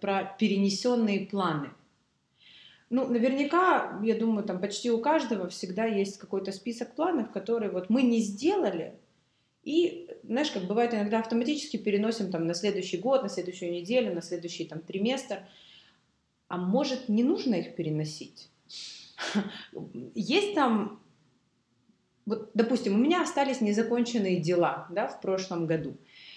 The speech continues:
Как мне понять, стоит м-, стоит мне их брать в следующий год в план? Или, может, не стоит, может, это не моя цель, может, э, я ее не сделал, потому что мне уже не нужно. Как вот с этими переносами планов работать?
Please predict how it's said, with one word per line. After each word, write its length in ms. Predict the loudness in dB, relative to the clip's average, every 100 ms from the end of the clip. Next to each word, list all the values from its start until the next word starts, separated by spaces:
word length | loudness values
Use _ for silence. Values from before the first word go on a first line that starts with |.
| -20 -2
Как 220 | 2 6
мне 320 | 8 10 10 8
понять, 440 | 4 2 0 -4
стоит 360 | -2 0 2 0
м-, 260 | 0 -2
стоит 300 | 0 2 4
мне 200 | 4 2
их 60 | 2
брать 220 | 2 0
в 60 | 0
следующий 400 | 0 0 -4 -4
год 220 | -4 -6
в 120 | -8
план? 440 | -2 0 0 -4 -14 _ _
Или, 200 | -4 0
может, 360 | 2 2 0 0
не 120 | 0
стоит, 420 | 0 -2 0 0
может, 300 | 0 -4 -4
это 160 | -4 0
не 120 | 2
моя 360 | 2 2 0 0
цель, 340 | -2 -4 -2 -2
может, 500 | -4 -4 -6 -4 -2
э, 260 | 0 0 2
я 100 | 2
ее 180 | 2 0
не 120 | 0
сделал, 300 | 0 0 0
потому 300 | -4 -4 -6
что 180 | -4 -2
мне 180 | 0
уже 160 | 0 0
не 140 | 0
нужно. 340 | 0 0 -6 -10 -20 _ _
Как 240 | 0 2
вот 160 | 2 4
с 40 |
этими 300 | 2 4 2
переносами 640 | 4 4 4 2 0 -2 -2
планов 460 | 0 -2 -2 -6
работать? 420 | -10 -8 -10 -12